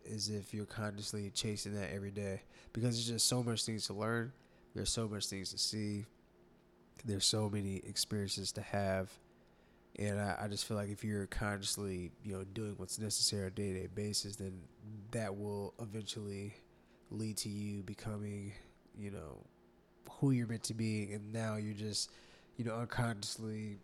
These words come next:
you know, climbing up the ladder and then, you know, building brick by brick. And, and next thing you know, you, you wake up and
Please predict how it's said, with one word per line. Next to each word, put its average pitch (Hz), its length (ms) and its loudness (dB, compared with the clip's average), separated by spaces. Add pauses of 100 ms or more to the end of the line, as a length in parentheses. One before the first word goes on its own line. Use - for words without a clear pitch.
(360)
you 123 120 -6
know, 107 80 -4
climbing 113 480 0
up 110 260 -4 (260)
the 107 80 -2
ladder 104 540 4 (160)
and 107 160 0
then, 104 360 2 (140)
you 107 120 -2
know, 101 80 -2
building 110 640 -2 (1000)
brick 117 200 4
by 107 160 4
brick. 107 340 2
And, 101 220 -2
and 110 140 -6
next 107 240 2
thing 110 100 2
you 104 140 -2
know, 107 340 0 (200)
you, 104 200 -4 (220)
you 117 160 -4
wake 110 240 -4
up 110 220 -2
and 107 140 -2